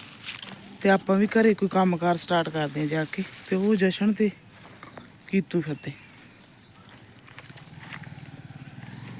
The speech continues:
ਜੀ, ਆਪਾਂ ਲਾ ਕੇ ਮੱਠੀਆਂ ਬਣਾਉਣ।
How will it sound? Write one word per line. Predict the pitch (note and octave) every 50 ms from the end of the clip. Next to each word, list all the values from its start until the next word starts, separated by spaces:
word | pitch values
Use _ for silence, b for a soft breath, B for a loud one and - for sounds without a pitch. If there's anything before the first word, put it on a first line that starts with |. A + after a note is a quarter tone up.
| - - - - - - - - - - - - - - - - - - - - - - - - - D4+
ਜੀ, | D4+ D#4
ਆਪਾਂ | D4 - D4 - -
ਲਾ | C4+ C4+
ਕੇ | C4+ C4+ C4+
ਮੱਠੀਆਂ | B3+ B3 A3+ A#3+ A#3 B3 B3
ਬਣਾਉਣ। | A3+ A#3 C4 C#4 C4+ A#3